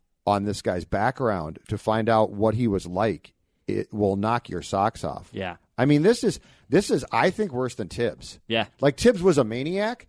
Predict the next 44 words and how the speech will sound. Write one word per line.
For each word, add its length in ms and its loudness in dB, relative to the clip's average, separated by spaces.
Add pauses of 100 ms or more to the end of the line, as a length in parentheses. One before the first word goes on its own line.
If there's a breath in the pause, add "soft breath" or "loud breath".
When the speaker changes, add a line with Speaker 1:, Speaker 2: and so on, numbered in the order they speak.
(240)
Speaker 1:
but 420 -2 (340)
this 200 -4
guy 180 0
was 140 -4
worse 220 -6
than 120 -16
Tibbs. 320 -6
Speaker 2:
This, 180 0
he's 180 0
worse 200 2
than 100 -8
Tibbs. 340 -14
Speaker 1:
This 200 2
guy 180 4
is. 400 0
I'm, 260 -4
I'm 420 -4
not 480 0 (240)
exaggerating 680 0
here, 160 -8
Declan. 400 -6 (300 soft breath)
I 140 2
think 220 -4
he 160 2
is 140 2
in 200 -2
the 180 -2 (340)
Fran 360 -2
Foley, 600 0 (540)
David 360 0
Kahn 280 0
discussion. 640 -2 (320 soft breath)
And 140 -4
Foley, 380 2
if 120 -2
I'm 240 0
not 220 0
mistaken, 480 -4
lasted, 340 -6
like, 160 -6
two 160 -6
months. 460 -16 (200)
And, 160 -4
Speaker 2:
Ugh. 200 -14